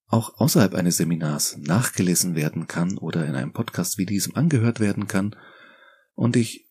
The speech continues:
die Zeit mit den Teilnehmenden lieber nutze, um sie kurze Übungsreden halten zu lassen. Mit direktem Feedback von mir und aus der Gruppe. Das bringt so unglaublich viel. Vor kurzem habe ich gesehen, <laughs> das ist jetzt so genau das Gegenbeispiel,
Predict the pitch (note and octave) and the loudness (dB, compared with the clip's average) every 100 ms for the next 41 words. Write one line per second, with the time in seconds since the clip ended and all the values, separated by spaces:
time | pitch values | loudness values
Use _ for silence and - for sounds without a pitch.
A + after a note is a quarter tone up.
0 | - G#2 - A#2 C#3+ A2+ G#2+ - G#2 B2+ | -8 -2 0 2 2 0 0 0 0 2
1 | A#2+ A2+ G2+ A2 G2+ G2 - - B2 - | 4 4 2 0 0 -2 0 2 0 0
2 | - _ - - A2+ B2 C#3+ - F#3+ G3+ | -20 _ -8 -4 -2 0 0 2 2 4
3 | G#2 - D#2+ - D#2 - - - - - | 2 0 -4 -4 -8 -8 -8 -8 -6 -8
4 | - _ _ _ - G#2 B2+ F3 - B2 | -10 _ _ _ -8 0 2 2 2 2
5 | D#3+ - A#2+ - G#2 A2+ C#3 C#3 C#3 - | 0 0 -4 0 0 4 4 2 0 -20
6 | - _ _ - A#2+ - F#2+ - F2+ - | -20 _ _ 0 0 0 -4 -2 -4 -4
7 | - - _ _ _ _ _ - _ - | -10 -18 _ _ _ _ _ -20 _ -6
8 | G#2 - F3+ F3 - F#3 C3+ - - - | -2 2 2 0 0 0 0 -4 -6 -6
9 | F3+ G3+ - _ _ _ _ _ _ _ | -2 -2 -4 _ _ _ _ _ _ _
10 | _ _ _ _ G#2 F#3 F#3+ E3+ C3 A#2+ | _ _ _ _ -2 0 4 4 4 0
11 | - G#2 A2 B2 C#3 A2 C3+ - A#2 - | 0 2 4 4 4 0 0 2 0 2
12 | G#2 G2 F2+ - G#2+ C#3+ A#2 A2 - A2+ | 2 4 2 2 2 4 4 2 2 0